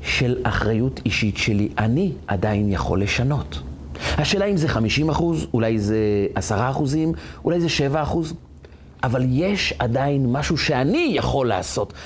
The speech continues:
וכל הבחירה שלנו מסתכמת, האם להתמקד במה אחרים עשו?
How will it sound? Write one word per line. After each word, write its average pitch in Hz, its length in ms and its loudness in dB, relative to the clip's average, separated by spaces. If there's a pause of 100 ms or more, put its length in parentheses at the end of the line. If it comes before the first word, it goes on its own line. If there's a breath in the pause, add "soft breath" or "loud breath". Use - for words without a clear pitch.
(120)
וכל 185 300 0
הבחירה 269 460 2
שלנו 233 340 0
מסתכמת, 202 720 -2 (220 loud breath)
האם 311 320 0
להתמקד 254 600 0
במה 220 320 2
אחרים 185 440 0
עשו? 330 360 -2